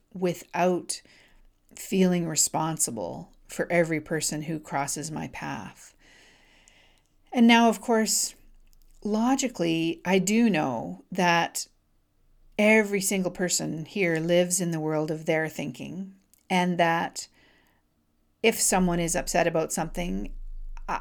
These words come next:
you know, I don't really have any agency over that. I can't change their mind about what they're seeing and what they're thinking. In the middle of the night, I remembered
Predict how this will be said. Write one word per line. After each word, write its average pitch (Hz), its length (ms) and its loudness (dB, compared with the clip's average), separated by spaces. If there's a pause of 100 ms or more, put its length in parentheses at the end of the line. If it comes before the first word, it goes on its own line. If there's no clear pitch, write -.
you 196 140 2
know, 165 240 2
I 190 180 4
don't 202 180 0
really 165 200 -2
have 165 180 0
any 165 300 -2
agency 170 800 -4
over 160 200 -2
that. 151 380 -2
I 160 160 -2
can't 180 400 -8
change 165 460 -6
their 165 160 -8
mind 151 640 -6 (440)
about 165 280 -2
what - 180 -4
they're 156 240 -2
seeing 147 640 -4
and 165 200 -8
what 151 200 -6
they're 160 160 -2
thinking. 156 640 -8 (1300)
In 185 140 0
the 165 60 0
middle 175 240 2
of 156 60 2
the 160 60 0
night, 165 220 2
I 151 80 2
remembered 151 560 0